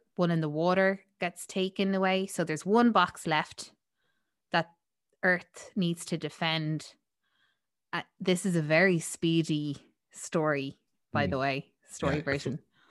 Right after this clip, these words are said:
Speaker 2: yeah, you're flying through it.
Speaker 1: <laughs>
Speaker 2: In a good way.
Speaker 1: So the, the box on Earth needs to be obviously defended, as this is, like, the lad's last chance to, like,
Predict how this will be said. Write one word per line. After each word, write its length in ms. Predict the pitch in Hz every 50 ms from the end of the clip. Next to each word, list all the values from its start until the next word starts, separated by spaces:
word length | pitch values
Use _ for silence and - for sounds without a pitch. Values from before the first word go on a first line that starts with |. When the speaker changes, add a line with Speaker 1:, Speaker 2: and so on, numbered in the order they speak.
| _ - -
Speaker 2:
yeah, 120 | 90 87 - -
you're 80 | 85
flying 240 | - - 117 117 110
through 120 | - 87 -
it. 80 | - - _ _ _ _ _ _ -
Speaker 1:
<laughs> 1040 | 226 220 - - - - - - - - - - _ _ - - - _ - _ _ 147
Speaker 2:
In 80 | 143
a 40 | 151
good 140 | 139 120 90
way. 80 | - - - _ _ _ _ _ _ _ _ _ _
Speaker 1:
So 380 | 233 214 208 202 202 208 202 202 - _ _ _ _ _ _ _ _ _ _
the, 540 | - 180 175 170 170 170 170 165 170 170 165 - _ _ _ _ -
the 60 | 196
box 520 | - 190 202 - - - - - - - - _ _ _ _ _ _ _ _ _ _ _ _ -
on 280 | 180 170 160 160 165 - -
Earth 360 | 208 214 226 - - - -
needs 220 | 202 175 165 - -
to 80 | -
be 200 | - 170 160 143 -
obviously 400 | 170 180 190 185 - - 160 151
defended, 460 | 160 - 165 160 160 160 156 156 160
as 180 | 151 147 -
this 240 | - 175 170 - -
is, 140 | 156 151 -
like, 200 | 165 156 151 147 - _ -
the 80 | 151
lad's 380 | 151 151 151 151 147 - - -
last 360 | 170 165 160 160 - - -
chance 480 | - - 175 160 160 156 147 - - -
to, 140 | - - 165
like, 460 | 156 151 147 143 147 143 - _ -